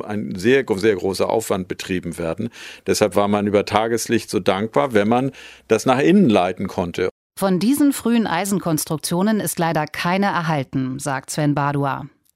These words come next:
Speaker 2: In Hamburg hat er allerdings eine andere spektakuläre Konstruktion ausgemacht.
Speaker 1: Ein fast unbekannter Knaller in Hamburg ist einfach die Turmspitze von der Sankt Petri-Kirche, achtzehnhundertachtundsiebzig fertig geworden, siebzig Komma fünf Meter hoch.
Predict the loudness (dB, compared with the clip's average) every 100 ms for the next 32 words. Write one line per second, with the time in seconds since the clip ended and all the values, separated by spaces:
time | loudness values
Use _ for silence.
0 | _ -2 0 2 2 0 2 0 0 -2
1 | -2 -2 -2 -2 -2 -4 -2 -2 -2 0
2 | 0 0 -2 -4 -6 -6 -6 -2 0 2
3 | 0 -2 -2 -2 -4 -6 -2 -2 0 -4
4 | -4 -4 -4 -10 -20 -20 _ _ -8 -4
5 | -4 -6 -8 -2 -2 0 -2 2 0 0
6 | -2 -2 -4 -4 -2 -2 -4 -4 -6 -2
7 | -4 -4 -10 -8 -8 -6 -6 -6 -6 -8
8 | -2 -2 -2 -6 -6 -4 -2 0 -2 -8
9 | -18 -12 -6 -2 -2 -2 -6 -6 -8 -8
10 | -10 -6 -4 -6 -8 -8 -6 -8 -6 -6
11 | -4 -4 -6 -8 -8 -10 -10 -12 -12 -6
12 | -6 -6 -12 -6 -4 -4 -6 -10 -12 -14
13 | -10 -10 -10 -14 -12 -10 -6 -6 -4 -4
14 | -6